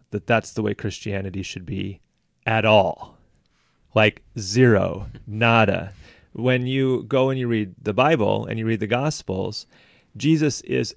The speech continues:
immediately getting in trouble with the political authorities and the religious authorities.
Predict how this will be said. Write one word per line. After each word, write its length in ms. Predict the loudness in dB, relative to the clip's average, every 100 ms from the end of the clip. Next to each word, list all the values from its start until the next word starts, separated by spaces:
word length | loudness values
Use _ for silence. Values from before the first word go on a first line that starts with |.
| -4
immediately 760 | -4 0 2 6 6 4 2
getting 260 | 0 -2 -2
in 100 | -6
trouble 400 | -4 -4 -2 -2
with 160 | -4 -6
the 80 |
political 500 | -8 -2 0 0 -2
authorities 600 | -4 -2 -2 -2 -2 -6
and 200 | -6 -4 0
the 40 |
religious 500 | 0 2 0 -4 -10
authorities. 680 | -6 -2 0 0 -4 -6